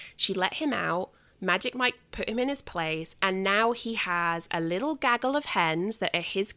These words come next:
crew, including some roosters that hang out with him and he's friends with. And basically, he's just getting on really well with everyone, apart from Magic Mike. But my hope is that he will be less aggressive with people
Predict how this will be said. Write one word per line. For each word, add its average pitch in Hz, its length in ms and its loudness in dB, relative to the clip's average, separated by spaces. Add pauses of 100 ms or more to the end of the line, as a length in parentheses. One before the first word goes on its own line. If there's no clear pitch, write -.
crew, 165 560 0
including 220 520 2
some 226 420 0
roosters 185 580 -2
that - 140 0
hang 208 180 0
out 170 160 0
with 170 140 -6
him 160 180 -2
and 175 80 -6
he's 202 180 -4
friends 170 420 -4
with. - 280 -6 (840)
And 254 320 4
basically, 262 480 0
he's 226 280 -4
just 214 260 -4 (240)
getting 185 260 0
on 190 180 2
really 214 200 -2
well 208 240 2
with 294 100 -2
everyone, 175 560 2
apart 165 400 4
from 233 160 2
Magic 175 400 0
Mike. 156 360 -2 (640)
But - 580 6 (160)
my 247 500 2
hope 190 420 0
is 196 160 -2
that 190 200 0
he 202 180 -2
will 208 100 2
be 196 160 0
less 185 300 2
aggressive 175 440 -6
with - 180 -6
people 160 720 0